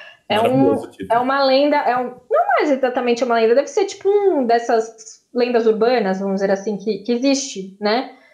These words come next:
Speaker 1: Dessa criança que cozinha na polenta, tal, que era uma, uma história que a irmã dela contava, a irmã mais velha contava pra ela, e ela ficava muito chocada, assim, "Como assim? Será que vão me cozinhar na polenta, né?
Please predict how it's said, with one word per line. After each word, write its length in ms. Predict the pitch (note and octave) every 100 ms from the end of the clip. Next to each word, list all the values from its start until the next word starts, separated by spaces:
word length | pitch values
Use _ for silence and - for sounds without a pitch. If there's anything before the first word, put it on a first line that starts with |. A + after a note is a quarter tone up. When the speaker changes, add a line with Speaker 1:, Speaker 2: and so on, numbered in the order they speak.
| _ -
Speaker 1:
Dessa 200 | G3+ A#3
criança 380 | A#3 A#3 A#3 A#3
que 120 | A#3+
cozinha 360 | A#3 A#3 A3+ A#3
na 100 | A#3
polenta, 640 | C#4+ C4 A#3 C#4 B3 A#3+
tal, 280 | A3+ A3+ C4
que 100 | C#4
era 100 | C4
uma, 120 | C4+
uma 240 | C4+ C4 C#4
história 360 | C#4+ C4+ C4+
que 120 | C#4 D4
a 60 |
irmã 340 | C#4+ C#4+ C4+ C#4+
dela 400 | A#3 A#3 C4+ C#4+
contava, 500 | C#4+ A3 G#3+ F#3+ F#3
a 40 | G3
irmã 240 | G3 G#3
mais 260 | G#3+ A#3 A3+
velha 320 | G#3 G#3+ A#3
contava 400 | A#3+ A#3 A3 A3+
pra 220 | C4+ B3
ela, 280 | A3+ B3+ C4+ - - - _ -
e 60 |
ela 160 | A3+ B3
ficava 320 | B3 C4 C4+
muito 200 | C#4+ C4+
chocada, 400 | F4 F4+ G4 C#4
assim, 160 | A#3 A3+
"Como 240 | - A#3 C4+
assim? 340 | D4 C#4 B3+
Será 220 | A#3+ G#3+
que 100 | G#3+
vão 140 | A#3+ A#3+
me 120 | B3
cozinhar 380 | B3+ B3 A#3 A3+
na 80 | A#3
polenta, 880 | - C#4 G#3 A#3+ B3 A3 A3+ G3 G3
né? 400 | G#3 A3 G3